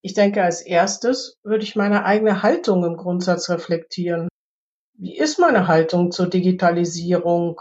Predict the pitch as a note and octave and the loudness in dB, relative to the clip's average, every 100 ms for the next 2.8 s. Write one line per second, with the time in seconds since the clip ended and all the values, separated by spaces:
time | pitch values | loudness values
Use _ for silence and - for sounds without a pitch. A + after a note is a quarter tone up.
0 | - F3 E3+ - E3 F3+ E3 A2+ A#3 F#4+ | -4 -2 -2 -6 -2 -2 -2 0 0 -2
1 | - - E3+ E3 E3+ E3 - E3 F#3 E4+ | -6 -2 2 2 2 -2 -2 0 2 2
2 | F4 - E3+ D#3+ E3 D#3+ - - | 0 -4 -4 -2 -2 -6 -10 -20